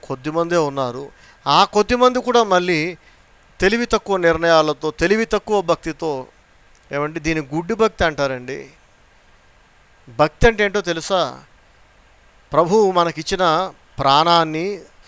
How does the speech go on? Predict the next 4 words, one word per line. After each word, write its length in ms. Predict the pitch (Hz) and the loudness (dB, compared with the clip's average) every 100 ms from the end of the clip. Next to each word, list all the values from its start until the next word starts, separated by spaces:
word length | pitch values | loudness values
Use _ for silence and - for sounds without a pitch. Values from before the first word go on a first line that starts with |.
| _ - | _ -10
శరీరాన్ని, 840 | - 165 165 202 190 165 147 160 | -2 2 2 4 4 2 0 -6
ఆత్మను, 600 | 180 156 147 - - 165 | -2 4 4 4 -4 -4
మూడిటిని 600 | 151 147 160 214 214 202 | -6 -4 0 2 0 -2
కాపాడుకోవటం. 680 | 202 160 147 139 - 127 - | 2 2 2 -2 -6 -10 -12